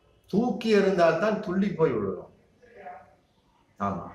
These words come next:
அதனால வந்து அது ஏற்றுக்கொள்ள முடியாத ஒரு விஷயமா போயிட்டு இருக்கு இன்னைக்கு. மத்தபடி வந்து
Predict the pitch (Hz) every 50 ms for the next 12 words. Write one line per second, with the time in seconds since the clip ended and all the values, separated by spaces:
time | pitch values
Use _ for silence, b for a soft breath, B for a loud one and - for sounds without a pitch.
0 | - - - - 117 139 170 190 139 - - - 190 208 208 175 - 139 139 131
1 | 135 160 - - 175 160 160 156 151 143 139 127 127 127 131 135 135 123 117 107
2 | - 117 113 113 123 127 123 - 113 120 117 117 - - - - - - - -
3 | - - - _ _ _ _ _ _ _ _ _ _ _ _ _ 123 135 135 -
4 | 147 160 160 160 165 - 165